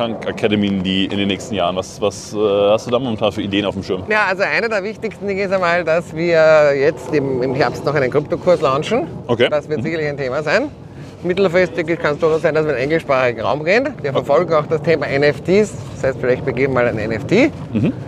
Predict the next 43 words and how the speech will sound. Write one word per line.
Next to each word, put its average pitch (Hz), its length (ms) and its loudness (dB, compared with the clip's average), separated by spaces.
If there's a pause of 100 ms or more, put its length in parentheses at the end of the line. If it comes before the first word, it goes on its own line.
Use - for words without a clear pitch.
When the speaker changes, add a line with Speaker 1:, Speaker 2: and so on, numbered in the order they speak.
(200)
Speaker 2:
Wir 135 120 -2
haben 127 100 -2
gerade 131 220 2
ein 135 60 -2
neues 131 340 0
Basis-Einstiegsprodukt 165 1200 -2
gemacht, 180 540 -4
wo 143 200 -2 (380)
wir 143 100 0
eben 131 80 2
auch 127 120 0
das 135 140 -4
Thema 135 220 0
Vermögensschutz, 156 640 2
wie 156 120 0
wäre 135 140 4
ich 143 60 -4
ein 123 60 -6
guter 135 280 -4
Investor, 156 540 2 (180)
Speaker 1:
Mhm. 170 220 -2 (140)
Speaker 2:
entsprechend 160 680 0
thematisiert. 160 540 0
Das 160 100 -2
haben 147 80 -6
wir 131 80 -4
gerade 117 180 -2
abgedreht. 165 520 0 (180)
Speaker 1:
Okay. 117 240 2 (640)
Speaker 2:
Also, 175 500 4 (680)
und 202 140 2
natürlich 190 340 2
dann 165 140 0
auch 170 260 -2
Geschäfte, 156 420 0
die 165 140 -2
sich 160 120 -10
daraus 147 320 0
noch 143 140 -6
zusätzlich 151 460 -4
ergeben. 147 440 2
Da, 101 180 -2
Speaker 1:
Mhm. 95 60 -8